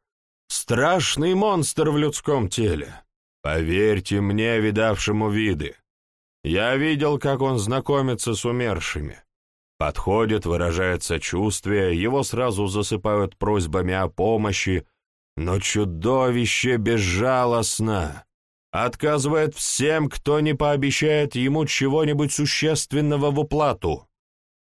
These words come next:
Но Джек исполняет свои обещания.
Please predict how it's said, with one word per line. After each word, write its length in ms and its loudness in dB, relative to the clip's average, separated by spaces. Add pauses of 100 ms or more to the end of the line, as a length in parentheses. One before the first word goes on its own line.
(380)
Но 400 -2
Джек 500 -4
исполняет 760 -2
свои 300 0
обещания. 840 -4